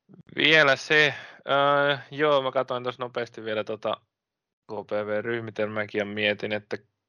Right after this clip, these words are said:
mm, kyllä mä, mä luulen, että mä odotan,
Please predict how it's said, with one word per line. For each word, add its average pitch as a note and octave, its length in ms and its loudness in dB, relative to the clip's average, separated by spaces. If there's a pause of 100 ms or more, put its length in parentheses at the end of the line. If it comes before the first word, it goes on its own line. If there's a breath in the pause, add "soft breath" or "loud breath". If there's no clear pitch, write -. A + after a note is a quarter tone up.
mm, A#2 580 -2
kyllä B2+ 240 4
mä, C3+ 80 6 (600)
mä B2 200 4
luulen, C3 280 4
että A2+ 300 2 (260)
mä A2+ 300 4
odotan, A2 420 0